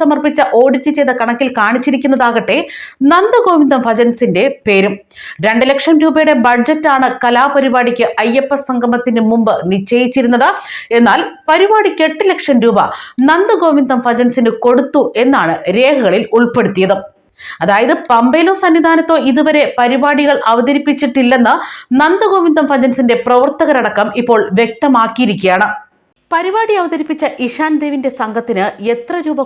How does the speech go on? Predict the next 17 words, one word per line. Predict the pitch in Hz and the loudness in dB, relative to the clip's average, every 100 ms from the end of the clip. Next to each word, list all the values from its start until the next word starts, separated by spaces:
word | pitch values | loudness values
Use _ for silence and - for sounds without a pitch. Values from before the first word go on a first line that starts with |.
| 247 | -4
കൊടുത്തുവെന്ന് | 220 - 247 190 180 - 196 | -6 -4 -4 -4 -4 -6 -2
ഓഡിറ്റ് | 226 240 269 240 | -2 -2 -4 -6
റിപ്പോർട്ടിൽ | 233 220 196 165 - 220 | -6 -6 -6 -6 -6 -8
ഇപ്പോഴും | - 247 165 165 | -4 -4 -4 -6
വ്യക്തമല്ല. | 185 185 220 156 151 - - _ _ - - 180 | -6 -4 -6 -4 -6 -8 -16 _ _ -20 -10 -4
ഓഡിറ്റ് | 214 220 302 302 | -2 -2 -2 -2
റിപ്പോർട്ടും | 302 302 320 302 | -2 -4 -4 -4
ശബരിമല | - 277 294 285 277 | -4 -4 -4 -4 -6
സ്പെഷ്യൽ | - 269 302 302 302 | -4 -4 -4 -6 -6
കമ്മീഷണറുടെ | 277 277 269 262 247 240 | -4 -4 -4 -2 -2 -2
റിപ്പോർട്ടും | 240 254 254 226 | -4 -4 -4 -6
ഇപ്പോൾ | 175 196 226 | -4 -6 -4
ഹൈക്കോടതിയിലുണ്ട്. | 202 202 247 226 185 151 165 175 - - - - 269 | -8 -6 -4 -4 -2 -4 -2 -4 -8 -20 -20 -12 -4
നിലവിൽ | 339 381 415 - | -2 0 -2 -4
പത്ത് | 302 302 392 | -6 -6 -6
ദശാംശം | 349 330 302 302 277 220 | -4 -4 -4 -4 -4 -4
ഒൻപത് | 247 269 302 | -4 -2 -2